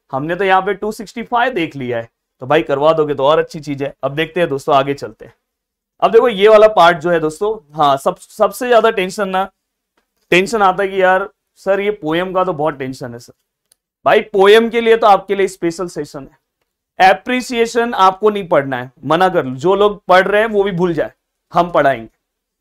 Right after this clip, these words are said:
हम आपको याद करवाएंगे। तो हमारा जो सेशन होगा दोस्तों, देखो, इसमें मार्क्स का डिस्ट्रीब्यूशन है। Overall,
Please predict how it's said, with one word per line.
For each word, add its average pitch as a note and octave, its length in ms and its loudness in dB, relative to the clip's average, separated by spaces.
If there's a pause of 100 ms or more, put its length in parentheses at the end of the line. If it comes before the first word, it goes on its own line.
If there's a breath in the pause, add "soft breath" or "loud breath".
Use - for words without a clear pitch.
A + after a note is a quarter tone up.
(120)
हम A3 120 6
आपको A3 240 4
याद F3+ 260 4
करवाएंगे। D#3+ 360 2
तो D#3+ 80 -2
हमारा D#3+ 260 2
जो E3+ 120 -2
सेशन E3 340 -8
होगा C#3+ 180 -2
दोस्तों, C3+ 320 -10
देखो, D3+ 160 -6
इसमें E3+ 340 -6
मार्क्स C#3 300 -4
का E3+ 100 -2
डिस्ट्रीब्यूशन D3+ 560 -8
है। D3+ 100 -14 (840)
Overall, G#3+ 360 4